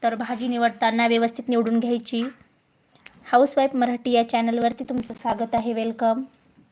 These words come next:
तर ही भाजी मी व्यवस्थित अशी निवडून घेते मस्त. हाऊसवाईफ मराठी या चॅनलवरती तुमचं स्वागत आहे.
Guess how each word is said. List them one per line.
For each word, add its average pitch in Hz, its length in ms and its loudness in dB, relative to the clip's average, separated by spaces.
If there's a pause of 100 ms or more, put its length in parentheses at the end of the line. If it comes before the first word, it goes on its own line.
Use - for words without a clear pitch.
(1700)
तर 247 100 -4
ही 247 80 0
भाजी 233 300 -4
मी 233 140 0
व्यवस्थित 226 380 -2
अशी 233 240 -4
निवडून 226 360 -2
घेते 226 260 -8
मस्त. 226 340 -6 (3750)
हाऊसवाईफ 277 500 2
मराठी 247 340 0
या 233 220 2
चॅनलवरती 226 500 -2
तुमचं 226 300 -6
स्वागत 226 420 -6
आहे. 233 340 -4